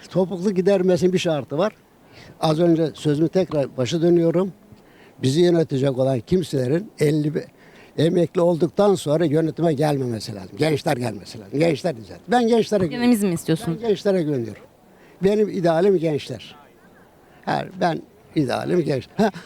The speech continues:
Speaker 1: onun suçlusu gene biziz ha. Bugün şartların gelmesini. Emekliler tercih etti. Ben, benim gibiler tercih etti. Bizi tercih ettik. Yani ben bireyleri suçlamıyorum.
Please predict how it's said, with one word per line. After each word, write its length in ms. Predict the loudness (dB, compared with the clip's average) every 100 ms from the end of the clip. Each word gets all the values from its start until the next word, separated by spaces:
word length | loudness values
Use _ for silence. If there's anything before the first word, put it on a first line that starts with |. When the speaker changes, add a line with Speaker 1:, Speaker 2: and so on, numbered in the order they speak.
| -2
Speaker 1:
onun 220 | 0 2
suçlusu 380 | 2 0 0 0
gene 240 | 2 2
biziz 300 | 2 2 2
ha. 140 | 2 0 -4 -8
Bugün 300 | -2 2 2
şartların 440 | 2 -2 0 2
gelmesini. 560 | 2 2 0 -4 -6 -6 -8 _ -4
Emekliler 480 | 0 0 0 0 0
tercih 380 | 0 -2 -2 -4
etti. 200 | -4 -2
Ben, 180 | 0 0 -6 -16 _ _ -2
benim 260 | 0 0 -2
gibiler 340 | -2 -2 -4
tercih 380 | -8 -10 -10 -10
etti. 220 | -8 -4
Bizi 200 | -2 -2
tercih 400 | -4 -6 -6 -14
ettik. 240 | -18 -20 -20 -20 -20 _ _ _ _ _ _ -2
Yani 220 | 0 2
ben 220 | 0 0
bireyleri 420 | 2 2 4 2
suçlamıyorum. 600 | 0 -6 -2 2 2 -2